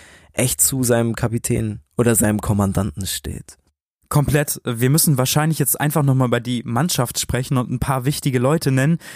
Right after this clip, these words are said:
Speaker 2: die sich entweder für das Schiff der Meuterer entscheiden, also für die Bounty, oder die sagen, hey, ich steig trotzdem in das Beiboot, das, äh, Bligh jetzt mit Purcell zusammenbekommen hat.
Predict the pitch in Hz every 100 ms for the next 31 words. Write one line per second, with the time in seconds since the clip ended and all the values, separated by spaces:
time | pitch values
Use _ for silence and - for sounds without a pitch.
0 | - - 147 143 - 180 214 175 139 120
1 | 107 - 127 117 - 147 - 120 135 190
2 | 147 123 117 - 123 139 123 110 - 123
3 | 113 123 180 - 165 - - - 170 196
4 | 180 156 156 147 156 170 202 - _ 143
5 | - 160 160 - - 170 - 170 151 143
6 | 139 - 131 147 131 139 139 - 127 -
7 | 120 120 123 147 151 120 - - 120 -
8 | - 127 135 - 117 117 113 113 113 -
9 | 120 120 151